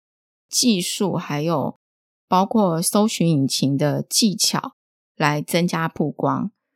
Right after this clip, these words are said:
不过我们现在好像已经讲了三十分钟了，我大概，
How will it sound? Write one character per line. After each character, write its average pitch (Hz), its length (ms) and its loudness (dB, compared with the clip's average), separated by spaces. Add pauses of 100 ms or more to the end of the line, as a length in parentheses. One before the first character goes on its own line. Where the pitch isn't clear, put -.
(240)
不 185 120 -10
过 226 140 4
我 196 60 4
们 139 140 2
现 196 240 2
在 190 160 0
好 185 160 -2
像 196 260 0
已 - 120 -2
经 180 380 2 (520)
讲 147 220 0
了 143 100 0
三 180 180 0 (140)
十 - 240 2
分 147 260 0
钟 139 320 -2
了， - 220 -4 (460)
我 185 120 4
大 254 200 2
概， 240 240 2